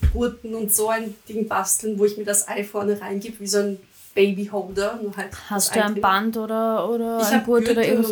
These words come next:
Speaker 2: sowas?
Speaker 1: sowas, ja. Also
Speaker 2: Dann mach mir einen Dexterity-Check.
Speaker 1: Ja, schaut gut aus.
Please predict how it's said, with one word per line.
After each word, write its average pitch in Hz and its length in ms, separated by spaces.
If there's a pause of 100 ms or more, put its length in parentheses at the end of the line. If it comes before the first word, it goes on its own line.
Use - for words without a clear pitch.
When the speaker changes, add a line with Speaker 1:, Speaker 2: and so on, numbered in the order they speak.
(100)
Speaker 2:
sowas? 240 100
Speaker 1:
sowas, 190 380
ja. 196 300 (680)
Also 196 460 (480)
Speaker 2:
Dann 214 460
mach 208 180
mir 226 200
einen 208 300
Dexterity-Check. 202 840 (3500)
Speaker 1:
Ja, 285 140 (380)
schaut - 320
gut - 180
aus. - 360